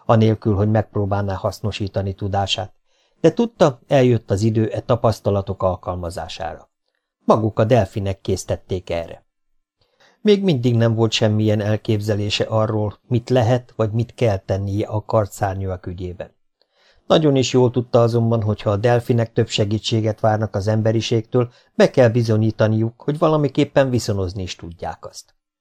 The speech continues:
Még ezerkilencszázhatvanban doktor John Lilly, az első tudós, aki megpróbált kapcsolatot teremteni a delfinekkel, javasolt néhány lehetőséget, melynek során a delfinek talán együttműködnének az emberrel.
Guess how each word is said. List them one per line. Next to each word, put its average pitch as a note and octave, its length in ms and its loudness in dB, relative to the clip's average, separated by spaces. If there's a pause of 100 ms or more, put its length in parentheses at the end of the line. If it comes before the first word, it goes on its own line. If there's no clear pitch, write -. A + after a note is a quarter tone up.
(880)
Még F#3+ 200 4
ezerkilencszázhatvanban A2+ 1400 2 (220)
doktor B2+ 380 2
John C#3 280 4
Lilly, B2 500 2
az G#2+ 220 -8
első B2+ 360 4
tudós, A#2+ 400 -2
aki G#2+ 180 -4
megpróbált G2+ 600 -4
kapcsolatot G2+ 600 -4
teremteni G#2 500 -4
a F#2 60 -2
delfinekkel, A2 800 -2 (300)
javasolt A#2 540 2
néhány G2+ 380 -2
lehetőséget, G2+ 880 -2 (220)
melynek E3 320 2
során D3+ 340 0
a C3+ 80 0
delfinek C3+ 560 0
talán C3+ 280 2
együttműködnének G2+ 1000 -4
az F2 120 -6
emberrel. E2 600 -16